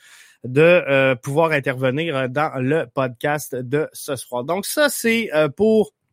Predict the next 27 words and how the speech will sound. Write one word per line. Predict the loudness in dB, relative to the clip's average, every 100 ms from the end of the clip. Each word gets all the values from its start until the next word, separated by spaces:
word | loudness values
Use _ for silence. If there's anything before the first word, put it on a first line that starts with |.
| _ _ _ _ _ _ _ _ -20 -12
Saphir | -2 0 2 2 4
Taider. | 2 4 4 4
Donc, | 2 0 2
moi, | 0
je | 2
pense | 2 0 0
que | -4
dans | -2 0 2
le | 0 0
cas | 0 -2
de |
Saphir | -2 -6 -4 -4
Taider, | 0 0 2 0 -2 -10 -18 -6
les | -2 0 2
attentes | 0 2 2 2 0
des | -2 0
Montréalais, | 2 0 0 0 0 0 -2 -4 -12 -16
les | -8 -4 0
attentes | 0 2 0 0 -2
des | -4
fans | 0 0 2 0
sont, | -4 0 0 2
euh, | -2
beaucoup | -2 -2 -4 -4 -6
trop | -4 0 2 2 -4 0
élevées, | 2 2 0 -2 -2 -2 -12 -20 -14 -2
euh, | 2